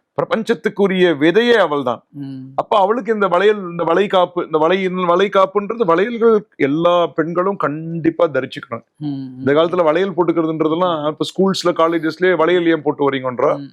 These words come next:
Speaker 2: ம்.
Speaker 1: நம்ம சொல்லணும்.
Speaker 2: ம்.
Speaker 1: வளையல் வந்து ஒரு பாதுகாப்பு கொடுக்கும்.
Speaker 2: ம், ம்.
Speaker 1: நம்ம எப்படி ஒரு, ஒரு மாஸ்க் போட்டுட்டா நம்ம என்ன பண்றது?
Speaker 2: ம்.
Speaker 1: அந்த, அந்த மற்ற கெ-, கெட்ட காற்றோ அந்த இன்ஃபெக்ஷனோ வராம நம்ம பாதுகாக்க ப-, ப-,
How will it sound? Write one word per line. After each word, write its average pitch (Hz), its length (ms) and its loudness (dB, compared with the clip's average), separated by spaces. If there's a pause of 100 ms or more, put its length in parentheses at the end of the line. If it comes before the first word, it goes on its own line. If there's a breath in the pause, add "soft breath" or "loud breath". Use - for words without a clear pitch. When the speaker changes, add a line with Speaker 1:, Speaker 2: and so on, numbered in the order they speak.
(100)
Speaker 2:
ம். 135 140 -12 (100)
Speaker 1:
நம்ம - 240 -2
சொல்லணும். 220 340 0 (140)
Speaker 2:
ம். 143 300 -10
Speaker 1:
வளையல் 180 340 2
வந்து 185 220 -4
ஒரு 202 120 2
பாதுகாப்பு 165 540 0
கொடுக்கும். 127 520 -4
Speaker 2:
ம், 143 80 -12
ம். 143 240 -10
Speaker 1:
நம்ம 135 180 0
எப்படி 165 180 2
ஒரு, 156 220 4
ஒரு 147 180 2 (120)
மாஸ்க் 156 380 0
போட்டுட்டா 160 400 2
நம்ம 175 140 0
என்ன 175 180 0
பண்றது? 156 460 2 (120)
Speaker 2:
ம். 151 200 -8
Speaker 1:
அந்த, 156 460 2 (120)
அந்த 160 300 -2
மற்ற 165 300 0
கெ-, 165 200 -2
கெட்ட 180 300 0
காற்றோ 165 480 2
அந்த 165 160 2
இன்ஃபெக்ஷனோ 165 680 0
வராம 160 300 2
நம்ம 156 160 -6
பாதுகாக்க 151 460 0
ப-, 127 220 -4
ப-, 127 100 -12